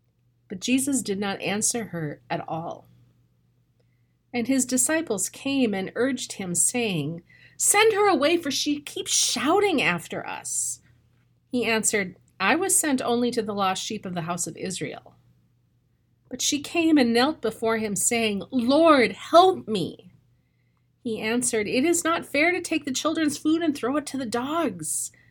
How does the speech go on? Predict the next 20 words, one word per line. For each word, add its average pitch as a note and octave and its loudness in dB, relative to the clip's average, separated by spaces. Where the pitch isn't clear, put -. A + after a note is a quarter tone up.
She - -4
said, F3+ -2
"Yes, D4 -2
Lord, G3+ -4
yet A#3+ 0
even D4 4
the G#3+ 0
dogs B3 2
eat G3 -6
the D#3 -8
crumbs C4+ 0
that - -6
fall A3 -2
from G#3 -4
their E3+ -4
masters." D#3+ -6
Then A3+ 2
Jesus G#3+ 0
answered F#3 -4
her, C3+ -10